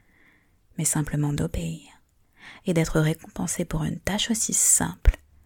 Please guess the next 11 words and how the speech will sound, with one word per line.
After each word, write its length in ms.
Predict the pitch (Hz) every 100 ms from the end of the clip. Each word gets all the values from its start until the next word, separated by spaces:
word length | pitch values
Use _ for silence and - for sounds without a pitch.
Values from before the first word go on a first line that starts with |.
| _ _ _
que 120 | -
ça, 260 | 208 - - - - _ _ _ _ _ _
quand 160 | -
le 120 | 160 156
monde 720 | 151 160 202 196 160 156 156 - _ _ _ _
autour 280 | - 175 165
de 100 | 156
soi 340 | 156 - - 180
est 80 |
si 380 | - - - 240
exigeant. 600 | 196 - - - - 196